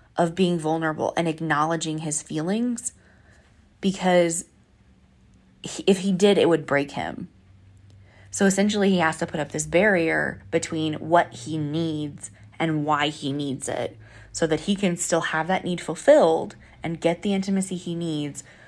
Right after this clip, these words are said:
without having to acknowledge and therefore process what he's been through and why he's so desperate for it. Um, and I think it's something that he'll continue to do,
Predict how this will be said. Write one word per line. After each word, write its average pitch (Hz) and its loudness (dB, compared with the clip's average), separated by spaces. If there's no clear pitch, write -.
without 180 6
having 196 2
to 180 -4
acknowledge 165 0
and 175 0
therefore 160 -2
process - -4
what 165 -2
he's 170 -6
been 160 -4
through 147 -6
and 165 -4
why 147 0
he's 147 -4
so 131 -4
desperate - -6
for 85 -8
it. 80 -6
Um, 156 -4
and 208 0
I 220 2
think 247 0
it's 277 -2
something 226 0
that 196 0
he'll 185 2
continue 196 -2
to 160 -2
do, 147 -4